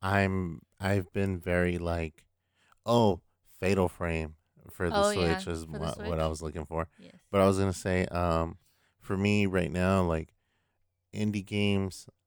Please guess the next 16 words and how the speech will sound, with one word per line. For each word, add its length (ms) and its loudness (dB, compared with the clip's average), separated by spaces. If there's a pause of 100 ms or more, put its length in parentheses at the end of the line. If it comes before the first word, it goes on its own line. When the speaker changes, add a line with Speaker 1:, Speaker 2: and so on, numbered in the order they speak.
Speaker 1:
on 480 -2
P 220 -6
C, 420 -6 (120)
oh, 420 -6
P 120 -12
C 160 -16
Master 320 -10
Race, 180 -16
but 240 2 (560)
indie 240 0
games 300 -2
on 140 2
P 200 -8
C 400 -6 (100)
have 320 -4
been, 420 -2